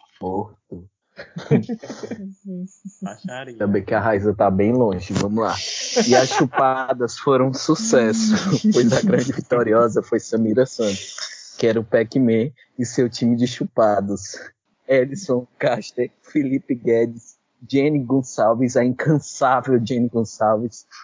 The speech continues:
Speaker 1: e Max de Farias. Parabéns a todos os chupados. Digo, vencedores, Guto, eu vou te matar.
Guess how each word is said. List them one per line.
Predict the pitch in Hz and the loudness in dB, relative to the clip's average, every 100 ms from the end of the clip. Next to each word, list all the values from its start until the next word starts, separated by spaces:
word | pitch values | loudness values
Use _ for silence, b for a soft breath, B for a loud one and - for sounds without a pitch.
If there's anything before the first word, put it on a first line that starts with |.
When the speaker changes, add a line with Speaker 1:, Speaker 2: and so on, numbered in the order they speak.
| B B B - | B B B -2
Speaker 1:
e | 131 | 2
Max | 127 131 120 - | 2 0 -6 -12
de | 131 | -10
Farias. | - 123 110 104 92 - _ _ _ | 0 0 0 -6 -18 -20 _ _ _
Parabéns | 120 117 127 120 | 0 2 0 2
a | 123 | 2
todos | 110 139 131 135 143 131 113 120 127 | 2 -2 0 0 0 -2 -2 -4 -2
os | 147 | -2
chupados. | - 147 - - 117 113 107 107 104 - - B B - | 0 -4 -2 2 4 4 2 -2 -4 -10 -20 B B -8
Digo, | 127 135 120 | 0 2 2
vencedores, | 123 135 113 113 - | 0 2 0 -2 0
Guto, | 123 139 123 | 2 2 2
eu | |
vou | 120 | -4
te | - 117 | -8 -4
matar. | 120 | -4